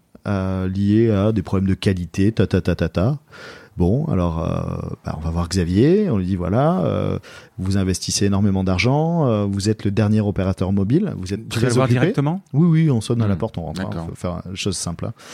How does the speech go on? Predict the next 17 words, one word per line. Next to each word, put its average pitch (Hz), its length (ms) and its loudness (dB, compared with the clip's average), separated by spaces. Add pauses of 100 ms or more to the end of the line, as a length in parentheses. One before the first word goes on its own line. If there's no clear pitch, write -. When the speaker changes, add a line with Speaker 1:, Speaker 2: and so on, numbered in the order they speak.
(420)
Speaker 1:
Euh, 113 160 4
Speaker 2:
Bon, 110 280 0
déjà, 104 180 4
il 127 60 0
te - 40 -16
connaît 135 240 2
de 104 80 2
toute 101 180 -2
façon, 110 280 -2
donc. 98 260 -2
Speaker 1:
Grosso 160 400 0
modo, 156 540 2
on 110 200 2
a, 120 300 0
on 113 140 0
a 120 80 2
plutôt 139 500 0